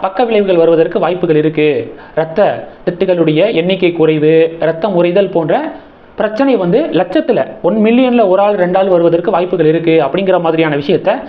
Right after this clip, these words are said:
AstraZeneca வந்து சொல்லியிருந்தாங்க. நம்ம ஊர்ல அதை பத்தி ஒரு பெரிய ஒரு பேசு பொருளாக நிறைய பேர் பேசிக்கிட்டு இருக்காங்க. நார்மலா எந்த ஒரு மெடிசன், எந்த ஒரு இன்ஜெக்ஷன் போட்டாலுமே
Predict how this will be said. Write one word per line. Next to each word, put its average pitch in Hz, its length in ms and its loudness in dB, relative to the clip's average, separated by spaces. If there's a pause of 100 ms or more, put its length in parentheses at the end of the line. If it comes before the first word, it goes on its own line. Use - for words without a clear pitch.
(140)
AstraZeneca 165 720 -2
வந்து 190 80 -2
சொல்லியிருந்தாங்க. 170 600 0 (360)
நம்ம 247 220 0
ஊர்ல 269 200 0
அதை 214 160 0
பத்தி 233 280 2
ஒரு 190 180 2
பெரிய 240 260 2
ஒரு 185 160 0
பேசு 214 240 0
பொருளாக 190 340 0
நிறைய 170 240 0
பேர் 190 120 0
பேசிக்கிட்டு 175 440 -2
இருக்காங்க. 175 280 -2 (300)
நார்மலா 202 400 0
எந்த 208 240 0
ஒரு 214 200 2
மெடிசன், 202 340 0
எந்த 202 240 0
ஒரு 202 140 2
இன்ஜெக்ஷன் 196 460 -2
போட்டாலுமே 180 520 0